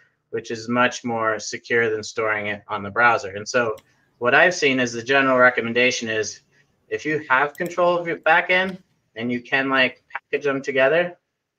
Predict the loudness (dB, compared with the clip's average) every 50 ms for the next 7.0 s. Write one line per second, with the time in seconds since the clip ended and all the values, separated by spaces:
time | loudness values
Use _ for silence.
0 | _ _ _ _ _ _ -10 -8 -6 -6 -8 -10 -6 0 2 4 4 4 2 0
1 | -4 -4 -6 -8 -16 _ _ _ _ _ _ _ _ _ _ _ -4 0 2 2
2 | 0 0 -4 -14 -16 -10 -6 -4 -2 -2 -2 -2 0 2 2 2 2 0 -4 -8
3 | -14 -20 -20 -20 -14 -6 -2 0 2 4 4 4 4 4 2 2 4 4 4 4
4 | 4 4 4 4 4 4 4 2 2 0 0 2 2 2 2 0 0 2 2 2
5 | 2 2 2 2 2 2 2 0 -2 -8 _ _ _ _ _ -6 -6 -4 -4 -4
6 | -4 -2 -2 -2 0 2 4 4 4 2 0 0 0 0 0 0 -2 -2 -4 -6